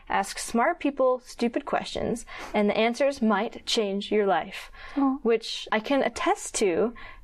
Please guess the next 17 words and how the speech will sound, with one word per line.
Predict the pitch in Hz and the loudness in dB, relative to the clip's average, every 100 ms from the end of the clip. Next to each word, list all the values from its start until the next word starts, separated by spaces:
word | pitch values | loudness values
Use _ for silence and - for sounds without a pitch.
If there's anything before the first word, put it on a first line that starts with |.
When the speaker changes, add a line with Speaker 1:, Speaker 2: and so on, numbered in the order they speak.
| - | -4
Speaker 1:
because | 220 214 220 208 202 196 - - | 0 2 4 4 4 0 -8 -6
two | - 277 | 0 2
of | 262 | 4
the | 233 | 4
episodes, | 220 240 226 190 170 170 - - - - - - - | 2 0 0 2 4 2 -2 -10 -12 -14 -16 -12 -4
two | - 214 208 185 - | 2 4 4 0 0
ology | 190 220 233 190 175 | 2 4 2 2 2
episodes, | 175 202 - - 208 | 2 0 -2 0 2
were | 185 | 2
on | 185 185 - - - | 2 0 -2 -8 -2
A | 208 | 2
D | 202 202 | 4 2
H | 190 - | 0 0
D. | 185 262 427 - - | 2 2 0 -10 -8
Speaker 2:
Aw. | 240 269 247 | -4 -2 0
Speaker 1:
And | 220 208 208 202 202 196 185 - - - - | 2 4 4 4 4 2 0 -8 -14 -14 -4
I | 202 220 226 262 302 320 349 | 0 4 4 4 4 4 2